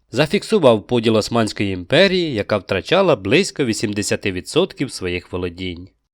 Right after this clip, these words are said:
Багатонаціональна Російська імперія, де сторіччями проводилася політика великодержавного шовінізму стосовно неросійських народів, після жовтневого перевороту тисяча дев'ятсот сімнадцятого року переживала період розпаду.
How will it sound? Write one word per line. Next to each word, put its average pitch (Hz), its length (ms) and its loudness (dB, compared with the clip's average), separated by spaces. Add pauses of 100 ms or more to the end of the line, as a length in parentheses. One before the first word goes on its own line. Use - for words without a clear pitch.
(760)
Багатонаціональна 170 1200 4
Російська 151 480 2
імперія, 127 680 4 (160)
де 127 160 2
сторіччями 131 640 2
проводилася 123 680 2
політика 123 560 0
великодержавного 113 840 2
шовінізму 104 640 -2
стосовно 107 540 -2
неросійських 104 680 -2
народів, 147 540 -4 (100)
після 160 260 2
жовтневого 170 540 2
перевороту 127 640 4
тисяча 113 420 -2
дев'ятсот 107 440 -2
сімнадцятого 104 720 -4
року 160 360 -4
переживала 101 680 0
період 92 460 -6
розпаду. 87 600 -8